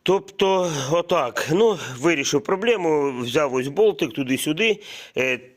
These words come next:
той саме латунна втулка, але посадили її на епоксидну смолу. Уже доба пройшла, можна викручувати ці, як їх, та скажіть, оці болтики, я ними, е, вкручував два піна. Е,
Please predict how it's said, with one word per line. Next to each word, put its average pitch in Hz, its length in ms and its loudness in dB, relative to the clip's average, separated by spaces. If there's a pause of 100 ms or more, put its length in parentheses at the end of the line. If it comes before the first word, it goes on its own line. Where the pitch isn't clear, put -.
той 156 240 2
саме 135 320 0
латунна 139 400 2
втулка, 208 400 -2
але 180 180 2
посадили 151 520 0
її 135 120 0
на 135 120 0
епоксидну 131 480 -2
смолу. 107 440 -2 (800)
Уже 127 220 0
доба 131 260 -2
пройшла, 139 420 0
можна 127 340 0
викручувати 120 840 -4 (800)
ці, - 200 -8
як 117 440 -2
їх, 113 280 -8 (1700)
та 151 100 -10
скажіть, 120 340 -10
оці 117 200 -8
болтики, 123 460 -4
я 110 280 0
ними, 110 260 -2 (280)
е, - 40 -10
вкручував 104 880 -6 (720)
два 104 260 -2
піна. 110 440 -4 (460)
Е, 113 500 -2